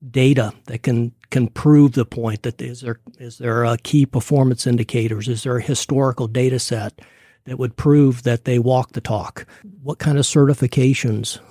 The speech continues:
uh, that are third party or trade certifications by iata or other companies are out there and, and that they've invested the time and effort to, to get qualified as a, as a three P L or a logistics provider? All, all those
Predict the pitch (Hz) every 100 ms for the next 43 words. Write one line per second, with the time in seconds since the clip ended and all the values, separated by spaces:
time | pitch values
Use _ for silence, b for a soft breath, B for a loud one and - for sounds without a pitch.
0 | 131 117 117 120 127 123 - 127 - 156
1 | 127 - 143 123 117 120 123 - 147 135
2 | 127 139 120 120 117 120 110 117 113 120
3 | 113 120 117 123 120 120 120 113 117 120
4 | 123 - 143 117 113 113 - 113 113 123
5 | - 117 120 120 113 123 117 117 - 131
6 | 127 123 - B B B - 123 117 131
7 | - 131 110 - 127 127 117 131 - 117
8 | - - 127 113 120 147 214 - 117 104
9 | - 113 117 113 110 107 110 - 120 120
10 | 110 113 - - 131 - 131 120 113 110
11 | 113 113 113 - 120 - 113 107 107 101
12 | 98 B B B B B - 156 143 175
13 | 156 135 123 -